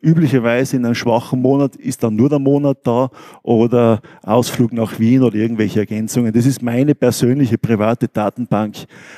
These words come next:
Alles andere hat sich nicht bewährt. Hab das auch schon versucht, aber man wechselt dann die verschiedenen Programme und dann passt die alte Datenbank von alten Programm überhaupt nicht mehr. Also ich hatte schon in Verwendung, äh, Raw Therapy, das ist ein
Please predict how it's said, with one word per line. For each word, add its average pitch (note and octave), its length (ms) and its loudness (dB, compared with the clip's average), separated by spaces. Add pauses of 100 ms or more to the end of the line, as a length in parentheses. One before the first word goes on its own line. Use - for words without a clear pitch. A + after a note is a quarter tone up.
(120)
Alles B2+ 320 2
andere B2+ 360 2
hat A2 100 -2
sich A#2+ 160 -2
nicht B2 220 -4
bewährt. G#2+ 560 0 (880)
Hab - 140 -4
das A2+ 160 -4
auch A2 180 2
schon B2 180 -2
versucht, B2+ 460 0
aber A2+ 100 0
man A2+ 280 -4
wechselt C3 480 -2
dann A2 180 0
die A2 100 0
verschiedenen B2 600 0
Programme A2+ 640 0
und B2 160 -2
dann A#2+ 140 0
passt A2+ 320 -2
die A#2+ 80 2
alte A#2+ 260 0
Datenbank A2+ 640 -6
von - 180 -10
alten A2+ 240 -2
Programm A2+ 380 0
überhaupt A#2+ 460 0
nicht B2 280 -2
mehr. A#2 160 0 (400)
Also A2+ 180 -2
ich A2 160 -2
hatte B2+ 300 0
schon B2+ 220 -2
in A#2 100 -2
Verwendung, A2 720 0 (560)
äh, G2 60 -8
Raw A2 680 0 (140)
Therapy, E3+ 580 2 (200)
das - 180 -10
ist A#2 220 -4
ein A2 200 0